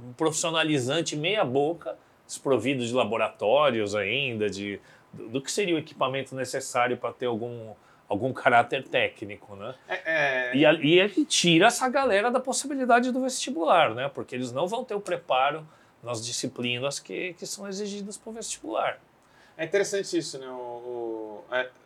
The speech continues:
Speaker 2: zoavam muito a Dilma e o Pronatec, né? Lembra do Pronatec?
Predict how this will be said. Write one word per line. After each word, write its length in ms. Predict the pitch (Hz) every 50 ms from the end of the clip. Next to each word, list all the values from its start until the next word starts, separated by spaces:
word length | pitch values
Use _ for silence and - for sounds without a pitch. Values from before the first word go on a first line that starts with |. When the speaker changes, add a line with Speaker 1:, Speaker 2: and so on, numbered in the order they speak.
| - 117
Speaker 2:
zoavam 340 | 117 143 156 160 170 175
muito 420 | 147 147 156 170 151 - 175 165 -
a 100 | 135 135
Dilma 280 | 127 120 135 143 147
e 40 | 151
o 60 | 147
Pronatec, 720 | 147 - 147 147 147 156 156 151 - 120 120 120 120 - 110
né? 140 | 104 107 113 110 _ -
Lembra 220 | 117 123 127 127 123
do 100 | 113 107
Pronatec? 560 | - - 113 107 104 104 - 135 135 135